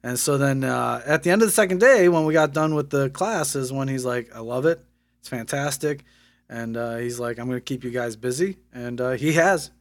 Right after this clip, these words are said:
He's, he's helped us out a lot. So, you know, it's, it's like anything. If it's not just what you know, but who you know and, and who can help you out to, to develop and grow, uh, whether it's your business or whether it's you yourself personally. So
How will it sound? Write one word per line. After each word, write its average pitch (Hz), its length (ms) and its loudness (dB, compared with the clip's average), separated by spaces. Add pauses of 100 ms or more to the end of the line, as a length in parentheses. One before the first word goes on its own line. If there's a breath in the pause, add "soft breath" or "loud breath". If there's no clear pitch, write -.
He's, 123 280 -6
he's 127 280 -4
helped 127 200 -8
us 131 140 -8
out 135 140 -4
a - 20 -8
lot. 143 340 -6
So, 110 360 -10 (500 soft breath)
you 107 80 -10
know, 113 200 -6
it's, 123 200 -4
it's 151 220 -2
like 185 120 6
anything. 139 560 0
If 127 360 -6
it's 139 440 -2
not 170 240 0
just 147 320 -2
what 135 380 -6
you 170 80 -2
know, 160 300 -2
but 131 180 -4
who - 220 -4
you 151 180 -2
know 147 300 0
and, 127 180 -4 (420 soft breath)
and 120 300 -8
who 151 160 -4
can 139 160 -6
help 139 240 -4
you 127 100 -2
out 135 260 -2
to, 113 340 -8
to 113 200 -10 (280)
develop 123 460 -6
and 107 140 -12
grow, 127 400 -4 (460)
uh, 117 280 -6
whether 120 260 -2
it's - 160 -8
your 107 60 -12
business 139 460 -4
or 113 100 -8
whether 117 260 -6
it's 110 180 -12
you 123 100 -6
yourself 113 400 -10
personally. 127 460 -12
So 107 400 -18